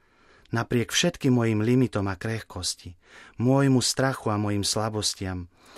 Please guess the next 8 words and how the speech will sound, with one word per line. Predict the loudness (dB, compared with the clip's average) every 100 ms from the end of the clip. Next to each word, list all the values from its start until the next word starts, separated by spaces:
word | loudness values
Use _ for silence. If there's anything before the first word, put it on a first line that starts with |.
| -8 -2
napriek | 0 0 0
tomu | 2 2 2
všetkému, | 2 0 -2 0 2 2 0 -4 _ _ _ -4
ja | -2 -2
cítim, | -2 -2 -4 -2 0 0 -2 _ -10
že | -6
som | -2 -2 0 0
milovaný. | -2 -4 -8 -10 -12 -16